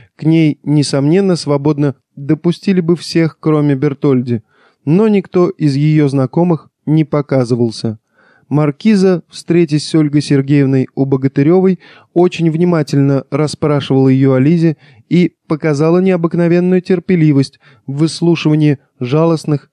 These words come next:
материнских намёков. Маркиза вспомнила аристократический такт и разыграла, что она ничего не понимает, но, однако, всё-таки маркиза дала почувствовать, что с мнениями силою бороться неразумно.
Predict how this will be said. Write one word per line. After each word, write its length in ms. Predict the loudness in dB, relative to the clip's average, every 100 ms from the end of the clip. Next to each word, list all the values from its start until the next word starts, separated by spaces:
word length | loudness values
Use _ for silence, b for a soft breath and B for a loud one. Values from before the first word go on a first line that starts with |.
| -4
материнских 840 | -2 0 0 2 0 0 -2 0
намёков. 500 | 0 2 0 -2 -6 -8 _ _ _ _ _ -4
Маркиза 520 | -2 -2 0 0 0
вспомнила 600 | -2 -2 0 2 2 0 B B -8
аристократический 1160 | -2 -2 -2 -4 -2 -2 -2 -4 -6 -10 -4 -4
такт 400 | 0 -2 -4 -14 -18 -4
и 240 | -2 -2 -2
разыграла, 760 | -2 0 0 0 0 0 -2 B B
что 240 | -12 -4 0
она 260 | 0 -2 -4
ничего 500 | 0 0 2 0 2
не 100 | 0
понимает, 580 | 0 0 2 0 -2 -4 -10 -2
но, 240 | 0 2
однако, 580 | 0 -2 -2 0 -2 -4 -10
всё-таки 440 | -4 -4 -2 -2
маркиза 560 | -2 -4 -2 0 2 2
дала 260 | 2 0
почувствовать, 720 | 0 -4 -2 -2 0 -2 -2 b b
что 360 | b -2 -2 -2
с 140 | -6 -2
мнениями 600 | 0 2 2 2 2 0
силою 460 | 0 0 2 2 2
бороться 460 | 0 0 -2 -2
неразумно. 680 | 0 0 0 0 0 -2 -6